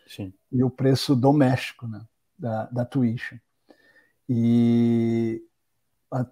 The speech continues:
Speaker 2: o doméstico é com canadense, um, um residente permanente paga, e ele é muito mais barato, né, do que o valor internacional.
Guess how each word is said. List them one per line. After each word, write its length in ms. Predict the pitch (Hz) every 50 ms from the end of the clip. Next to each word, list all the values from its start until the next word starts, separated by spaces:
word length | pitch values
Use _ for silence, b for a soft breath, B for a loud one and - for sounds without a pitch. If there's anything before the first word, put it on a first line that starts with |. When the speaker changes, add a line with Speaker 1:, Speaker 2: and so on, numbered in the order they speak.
| - -
Speaker 2:
o 80 | 143
doméstico 560 | 113 131 131 127 123 120 127 131 - - - 131
é 40 |
com 200 | 120 - - 127
canadense, 800 | 117 - 127 131 131 131 123 123 123 131 151 156 139 - - 135
um, 220 | 117 113 113 117 123
um 20 |
residente 340 | 120 131 131 104 131 123 120
permanente 480 | - 131 120 127 120 120 120 120 - -
paga, 340 | - 113 123 135 147 160
e 60 | 156 139
ele 120 | 139 139
é 60 | 135
muito 440 | 135 135 131 135 139 147 143 - 160
mais 200 | 147 143 147 123
barato, 520 | 139 139 131 127 123 123 127 131 127 -
né, 240 | 135 120 117 127 135 - _
do 100 | 139 127
que 120 | _ -
o 60 | 135
valor 200 | 131 135 127 131
internacional. 640 | 135 135 - 139 147 143 - - 180 175 143 123 120